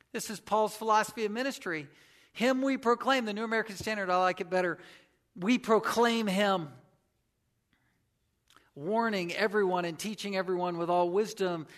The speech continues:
that we may present everyone mature in, in Christ."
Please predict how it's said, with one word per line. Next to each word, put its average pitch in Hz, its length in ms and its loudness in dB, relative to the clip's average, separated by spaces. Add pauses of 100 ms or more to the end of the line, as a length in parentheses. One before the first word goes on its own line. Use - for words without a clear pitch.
(120)
that 240 180 2
we 311 140 0
may 311 180 6
present 277 560 4
everyone 277 560 4
mature 277 360 0
in, 247 240 -10
in 269 220 0
Christ." - 760 -2